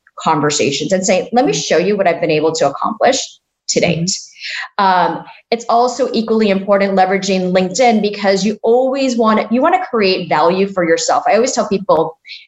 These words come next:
Speaker 1: you are your own C E O. So
Speaker 2: Mm-hmm.
Speaker 1: as we try to drive market cap value up for companies, why would you not want to do that for yourself? So you look for opportunities on LinkedIn that you're making a difference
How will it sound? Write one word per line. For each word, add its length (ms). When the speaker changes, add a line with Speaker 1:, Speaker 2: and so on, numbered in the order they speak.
Speaker 1:
you 180
are 140
your 240
own 160
C 420
E 60
O. 120
So 200
Speaker 2:
Mm-hmm. 380
Speaker 1:
as 380
we 100
try 300
to 80
drive 340
market 420
cap 240
value 720
up 240
for 160
companies, 760
why 400
would 240
you 120
not 220
want 120
to 80
do 160
that 160
for 180
yourself? 480
So 220
you 200
look 320
for 180
opportunities 800
on 240
LinkedIn 460
that 160
you're 120
making 500
a 120
difference 580